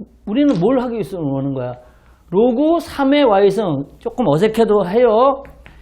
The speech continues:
이게 이분의 일분의 일이니까 이지. 양쪽이 이로 나눠지면 뭐가 돼, 이거는? 답이 삼 되는 거 맞지? 이해가나?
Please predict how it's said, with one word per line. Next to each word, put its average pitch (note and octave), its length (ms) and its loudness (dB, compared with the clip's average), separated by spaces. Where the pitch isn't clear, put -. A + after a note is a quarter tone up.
이게 G#3 140 0
이분의 B3 600 2
일분의 A#3+ 360 0
일이니까 A#3+ 360 0
이지. G3+ 560 0
양쪽이 A#3+ 320 -2
이로 A#3 200 0
나눠지면 A#3 340 0
뭐가 G3 160 0
돼, E3 120 2
이거는? C#3 180 -2
답이 F#3 160 -6
삼 C4 200 -4
되는 C4+ 180 0
거 A3 60 -4
맞지? G3+ 420 0
이해가나? E3 560 -4